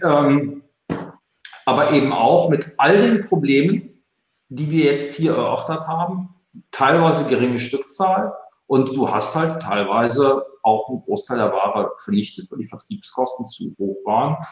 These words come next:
und du gezwungen warst, vom Posten, von einem kleinen Teil des Postens musstest du halt deinen gesamten Reibach halt reinmachen. Und wenn du solche Geschäfte halt machst, brauchst du auch einfach schlicht und ergreifend Ruhe.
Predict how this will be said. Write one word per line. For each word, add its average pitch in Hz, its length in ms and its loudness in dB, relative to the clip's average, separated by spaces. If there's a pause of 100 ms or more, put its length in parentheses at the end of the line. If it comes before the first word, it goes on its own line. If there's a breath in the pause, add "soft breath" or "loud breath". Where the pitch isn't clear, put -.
(120 loud breath)
und 110 60 -6
du 110 80 -2
gezwungen 113 480 -2
warst, 135 320 2
vom 101 200 -2
Posten, 113 480 -4
von 107 100 -2
einem 92 100 -4
kleinen 147 420 2
Teil 147 180 2
des - 220 -2
Postens - 400 -4
musstest - 360 -8
du 104 100 0
halt 107 220 2 (380 loud breath)
deinen 107 200 2
gesamten 98 340 2
Reibach 98 320 0
halt 104 180 -4
reinmachen. 92 420 -2
Und 90 100 -2
wenn 98 60 2
du 104 80 2
solche 110 280 0
Geschäfte 95 380 -6
halt 92 180 -2
machst, - 300 -8
brauchst - 300 -6
du 101 60 -2
auch 101 200 -2
einfach 95 300 -10 (180)
schlicht - 380 -8
und 92 100 -8
ergreifend 101 500 0
Ruhe. 104 480 4